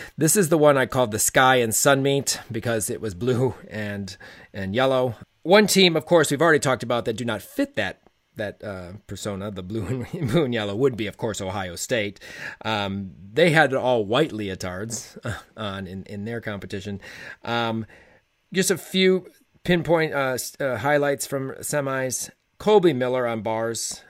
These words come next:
Um, both, both performances on bars. Absolutely gorgeous,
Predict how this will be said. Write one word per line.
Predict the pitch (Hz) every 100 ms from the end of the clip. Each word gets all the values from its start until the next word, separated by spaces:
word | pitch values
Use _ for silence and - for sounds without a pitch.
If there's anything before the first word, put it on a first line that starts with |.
| _
Um, | 120 113 110 -
both, | 185 185 -
both | - 135 170 170
performances | 117 - 104 92 98 95
on | 92
bars. | 92 95 95 - - - - - _ -
Absolutely | 151 - 165 139
gorgeous, | 107 117 139 143 135 -